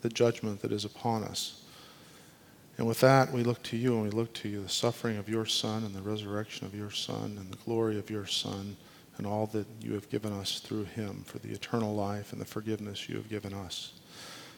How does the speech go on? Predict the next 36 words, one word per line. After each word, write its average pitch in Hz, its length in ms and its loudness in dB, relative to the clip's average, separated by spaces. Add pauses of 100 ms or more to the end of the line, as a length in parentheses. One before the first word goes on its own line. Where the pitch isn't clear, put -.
(160)
Help 117 140 4
us 117 180 2
never 120 220 10
to 117 60 8
look 117 200 6
at 120 120 0
that 107 220 6
lightly, 117 500 4 (560)
and 107 100 -6
help 110 240 -4
us 110 160 -2
to 101 280 -4 (300)
look 113 220 -2
at 110 80 -2
our 101 140 0
sin - 260 -4
and 98 260 -4
be 101 120 -6
repentant. 95 680 -8 (1160)
Sanctify 123 720 6
us, - 460 -4 (120)
make 117 220 4
us 117 160 2
better. 117 540 2 (1120)
Help - 220 2
us 104 180 4
to - 140 -8
keep - 400 -4
your 110 100 2
law. 90 320 -4 (580)
Help 123 200 2
us 117 100 -2
to 123 120 0
love 113 300 6
your 95 140 0
law. 90 360 -6